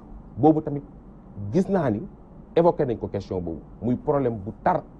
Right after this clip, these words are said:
boo xam ne clients yi dañ koy dund. Te yaakaar naa ni point yooyu yëpp,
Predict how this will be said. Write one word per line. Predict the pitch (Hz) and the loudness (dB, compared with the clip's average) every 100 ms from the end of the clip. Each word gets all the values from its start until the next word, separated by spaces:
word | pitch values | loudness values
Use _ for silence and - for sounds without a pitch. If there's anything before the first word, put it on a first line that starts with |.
| - - | -16 -2
boo | 131 | -2
xam | - 101 | 0 -4
ne | 101 - - - - | -6 -10 -20 -12 0
clients | 151 131 | 4 4
yi | 113 | 4
dañ | 110 | 0
koy | 101 107 | 0 0
dund. | 107 98 - - - - | 0 -2 -6 -14 -20 -6
Te | 113 | 4
yaakaar | 120 156 160 | 8 8 8
naa | 143 127 | 8 6
ni | 117 | 6
point | 196 175 | 8 8
yooyu | 147 | 8
yëpp, | 139 | 6